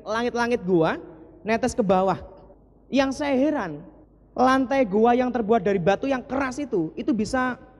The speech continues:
apa namanya, cekung. Cekung ya namanya ya, legok bahasa Jawanya. Kok bisa saya lihat-lihat? Kemudian saya merenung-renung, batu yang begitu keras,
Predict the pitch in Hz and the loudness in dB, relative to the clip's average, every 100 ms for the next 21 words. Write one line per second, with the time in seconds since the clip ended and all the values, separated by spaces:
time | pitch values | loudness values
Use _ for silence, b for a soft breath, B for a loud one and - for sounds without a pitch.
0 | _ - 180 240 240 233 233 254 254 - | _ -10 -6 -6 -4 -4 -4 -6 -10 -20
1 | - 269 - 254 147 - - - - _ | -12 -6 0 -2 -2 -12 -20 -20 -20 _
2 | - - 226 180 147 147 160 160 214 - | -8 -4 0 0 -2 -4 -2 -4 -4 -12
3 | - - - - - 170 170 160 170 160 | -20 -10 -8 0 0 0 -4 -4 -4 -2
4 | 165 156 131 - - - - _ _ - | -2 -6 -8 -16 -20 -20 -20 _ _ -8
5 | 262 202 233 254 302 277 269 240 233 220 | -6 0 0 0 -6 -8 -6 -4 -4 -4
6 | 208 - - - - _ _ - 254 254 | -6 -8 -20 -20 -20 _ _ -4 2 2
7 | 294 302 277 277 269 269 269 302 247 185 | 2 -2 -4 -2 -2 -4 -4 -6 -6 -8
8 | 180 - - _ _ - 175 247 285 302 | -12 -20 -20 _ _ 0 4 4 2 0
9 | 277 190 190 220 302 330 302 240 233 - | 2 0 0 -2 -4 -6 -4 -6 -8 -14